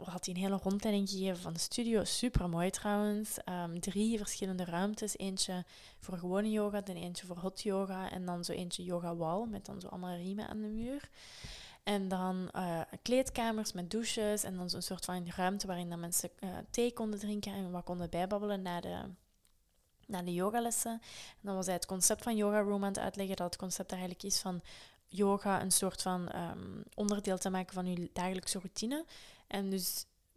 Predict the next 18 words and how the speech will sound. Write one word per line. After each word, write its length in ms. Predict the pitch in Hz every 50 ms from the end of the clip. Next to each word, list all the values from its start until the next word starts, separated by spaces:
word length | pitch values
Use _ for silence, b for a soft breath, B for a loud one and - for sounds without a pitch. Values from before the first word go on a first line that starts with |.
| - 208 - - - -
hun 380 | _ 190 175 208 208 214 214 202
formule 460 | - - 190 190 190 190 202 220 220
is 280 | - - 202 - - -
om 400 | - 190 190 185 180 180 180 170 B B B B B
een 140 | - 196 175
soort 220 | - 190 185 -
van, 320 | - 185 185 185 180 170 -
eh, 120 | - 175 165
maandabonnement 680 | 170 175 180 208 220 254 233 233 240 240 233 233 233
te 100 | - -
nemen, 240 | 220 220 220 220 180
of 80 | 170 170
drie 200 | - 185 196 202
maanden 260 | 208 208 214 208 -
abonnement 500 | - - - 196 196 196 190 190 190 -
of 80 | - -
een 60 | 170
jaarabonnement. 760 | 165 165 175 196 202 208 220 220 220 226 226 240 240 240